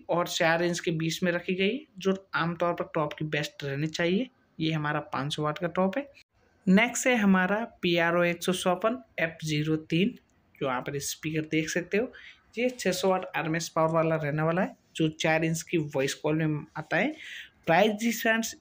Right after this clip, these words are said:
इसकी फ्रेंड्स यहाँ पर आप देख सकते हो बारह के के करीब रहती है और ये वॉइस कॉल है वो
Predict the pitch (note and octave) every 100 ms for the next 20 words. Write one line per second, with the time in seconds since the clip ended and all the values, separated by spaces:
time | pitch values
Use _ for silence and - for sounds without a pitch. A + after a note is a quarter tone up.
0 | _ - E3 - F#3 F3+ E3+ D#3 C#3 D3
1 | D3+ C#3+ C#3+ - D3+ E3+ G3 D#3+ C#3 C3+
2 | C#3+ - D#3 D#3 D#3+ E3 E3 D#3+ D#3+ F3
3 | G3+ - _ _ - C3+ C3 C#3 D#3 G#3
4 | F3+ E3+ F3+ - E3 E3 E3+ E3 E3